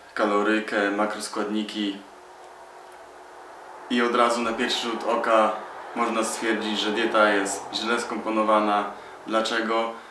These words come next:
Dlatego, że zazwyczaj dostaje diety bardzo ubogie kaloryczne, kalorycznie.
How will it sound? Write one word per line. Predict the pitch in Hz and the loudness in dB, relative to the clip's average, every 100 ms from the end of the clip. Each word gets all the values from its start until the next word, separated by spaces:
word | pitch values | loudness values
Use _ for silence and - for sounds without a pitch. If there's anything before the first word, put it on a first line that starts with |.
| - - | -20 -10
Dlatego, | 107 107 104 113 | -6 -4 -2 -2
że | 104 | -2
zazwyczaj | 107 107 117 117 113 | -2 -2 -4 -2 -2
dostaje | 107 110 110 107 | -2 -2 0 0
diety | 107 113 107 113 104 | 2 -2 -2 -4 0
bardzo | 120 123 120 113 | 4 4 4 -2
ubogie | 101 107 104 | -4 -4 -2
kaloryczne, | 104 110 107 107 101 - 107 107 104 - | -2 0 2 2 0 -2 -2 -2 -4 -8
kalorycznie. | 113 104 104 107 - 110 107 | -4 0 0 0 -2 -2 -2